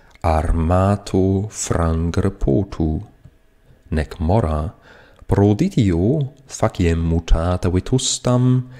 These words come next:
emergit tenebris. Siculumque per aera pennis vecta venenatis, talamum tandintrat alumni.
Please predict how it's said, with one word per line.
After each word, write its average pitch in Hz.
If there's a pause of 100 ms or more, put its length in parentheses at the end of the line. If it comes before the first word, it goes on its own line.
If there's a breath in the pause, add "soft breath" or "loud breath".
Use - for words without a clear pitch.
(340 loud breath)
emergit 104
tenebris. 82 (640 soft breath)
Siculumque 139
per -
aera 107
pennis 123
vecta 95
venenatis, 95 (580 loud breath)
talamum 113 (100)
tandintrat 113
alumni. 90